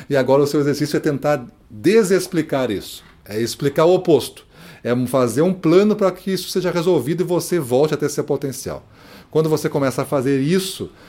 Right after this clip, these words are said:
você começa a ter uma solução, porque você começa a acreditar no potencial. Aí você começa novamente a fazer o que tem que ser feito, a botar intensidade, a fazer ações novas.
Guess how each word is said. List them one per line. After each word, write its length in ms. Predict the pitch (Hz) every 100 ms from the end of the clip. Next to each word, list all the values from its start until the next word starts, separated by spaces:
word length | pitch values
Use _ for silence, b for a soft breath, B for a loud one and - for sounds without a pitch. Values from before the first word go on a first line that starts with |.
| B
você 160 | - 127
começa 260 | 135 131
a 20 | -
ter 160 | 143
uma 180 | 147 151
solução, 680 | - 160 170 165 - 143 135
porque 180 | - 123
você 220 | 120 -
começa 280 | 139 135 151
a 160 | 139 180
acreditar 680 | - 180 170 156 151 131
no 100 | 139
potencial. 680 | 120 143 143 131 - 92 80 B B B
Aí 140 | 107
você 180 | 123 120
começa 360 | 123 127 131 131
novamente 680 | 127 170 202 165 147 139
a 60 | 120
fazer 500 | - 113 98 120 135
o 60 | 165
que 100 | 180
tem 160 | 165
que 80 | 156
ser 160 | - 185
feito, 460 | - 120 101 -
a 60 | 101
botar 520 | 110 113 - 120 131
intensidade, 880 | 170 170 175 - 185 127 113 95 101
a 40 |
fazer 400 | 98 120 104 120
ações 380 | 160 160 185 165
novas. 500 | 147 131 101 95 -